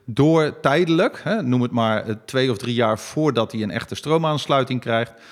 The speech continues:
toch al de inzet van deze transformatoren toepassen, waardoor dat hij niet hoeft te wachten,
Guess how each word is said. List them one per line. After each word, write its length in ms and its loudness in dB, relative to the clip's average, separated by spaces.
toch 220 2
al 140 2
de 100 2
inzet 360 0
van 180 -4
deze 220 -2
transformatoren 640 0
toepassen, 480 -4
waardoor 340 2
dat 160 0
hij 80 0
niet 280 4
hoeft 180 -6
te 100 -4
wachten, 420 -2